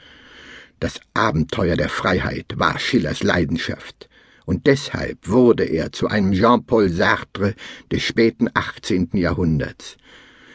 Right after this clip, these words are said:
Schillers Idealismus besteht in der Überzeugung, dass es möglich ist,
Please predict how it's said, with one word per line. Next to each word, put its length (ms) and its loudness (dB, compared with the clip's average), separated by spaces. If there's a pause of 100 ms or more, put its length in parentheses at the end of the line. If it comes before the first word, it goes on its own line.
Schillers 540 6
Idealismus 760 6
besteht 540 2
in 140 2
der 120 2
Überzeugung, 840 4 (340)
dass 180 -2
es 160 -4
möglich 460 8
ist, 300 -2